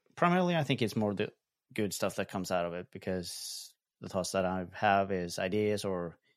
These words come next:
you know, as a manifesting generator, I always have these things that I wanna do or wanna talk about. And yeah, it gets a lot, but I think it's generally good stuff. So, but obviously, just like everybody else, you know, you have the bad days and, uh,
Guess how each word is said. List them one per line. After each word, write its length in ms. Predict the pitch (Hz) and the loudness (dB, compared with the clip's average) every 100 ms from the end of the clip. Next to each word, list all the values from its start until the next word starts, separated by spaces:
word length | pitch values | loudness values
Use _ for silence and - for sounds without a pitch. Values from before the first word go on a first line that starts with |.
| - | -4
you 40 | |
know, 80 | 101 | 0
as 120 | 95 98 | 2 2
a 40 | |
manifesting 480 | 95 92 95 87 92 | 0 0 -4 -4 -4
generator, 440 | 101 110 92 90 - | -2 0 -2 -4 -2
I 120 | 95 | 0
always 460 | 90 95 90 - - | 0 0 -2 -6 -6
have 280 | - 82 80 | -4 -2 -2
these 220 | 82 82 | -6 -6
things 280 | - 90 85 | -6 -6 -4
that 160 | 85 80 | -4 -4
I 80 | |
wanna 240 | 80 82 80 | -4 -6 -8
do 240 | 104 104 | -6 -4
or 200 | 87 82 - _ | -4 -6 -10 _
wanna 160 | - 78 | -12 -6
talk 200 | 92 98 | -4 -2
about. 200 | 98 90 | -2 -2
And 160 | 82 - - - - - - _ _ _ _ - | -4 -10 -16 -20 -18 -20 -20 _ _ _ _ 4
yeah, 160 | 113 | 4
it 220 | - 139 | 4 2
gets 220 | 160 156 127 | 4 6 6
a 40 | |
lot, 320 | 95 90 113 - _ | 6 6 4 0 _
but 180 | 139 147 | 0 4
I 120 | 131 | 4
think 220 | 120 131 | 6 4
it's 140 | 117 - | 2 0
generally 400 | 113 107 104 101 | 0 2 0 0
good 220 | 101 95 | -2 -2
stuff. 300 | - 95 101 | 0 0 2
So, 360 | - 92 87 - _ _ | 2 2 2 -2 _ _
but 80 | 143 | 8
obviously, 420 | 151 127 - 90 - _ - | 10 8 2 -6 -8 _ -10
just 160 | - | -6
like 140 | 98 98 | -6 -4
everybody 320 | 90 85 82 | -4 -4 -4
else, 180 | 85 87 | -8 -8
you 60 | |
know, 100 | 90 | -10
you 60 | 90 | -10
have 240 | 87 85 - | -10 -12 -12
the 80 | 98 | -6
bad 260 | 87 82 | -4 -4
days 300 | 82 82 - | -6 -8 -8
and, 260 | 85 80 | -8 -8
uh, 60 | 80 | -8